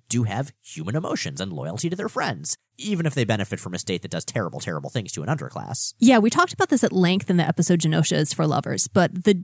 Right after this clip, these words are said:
Speaker 2: Genosha arcs in this era are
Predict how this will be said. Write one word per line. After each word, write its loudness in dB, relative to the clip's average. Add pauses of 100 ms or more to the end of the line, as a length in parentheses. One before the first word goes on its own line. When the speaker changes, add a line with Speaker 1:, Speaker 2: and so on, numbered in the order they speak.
(160)
Speaker 2:
Genosha 6
arcs 4
in 2
this 2
era -2 (180)
are 4